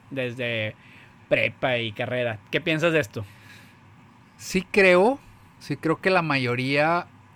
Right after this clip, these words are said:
Speaker 2: las, se forman ahí. Creo que es una etapa de la vida donde, y, pues, te-,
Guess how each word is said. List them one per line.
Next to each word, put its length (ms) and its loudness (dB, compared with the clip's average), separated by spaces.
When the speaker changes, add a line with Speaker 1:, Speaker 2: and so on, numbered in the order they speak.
Speaker 2:
las, 560 -8
se 200 -6
forman 520 -2
ahí. 380 -4
Creo 180 -2
que 100 -2
es 120 -4
una 140 0
etapa 400 2
de 60 6
la 140 2
vida 280 2
donde, 640 0
y, 800 -6
pues, 340 -2
te-, 160 -2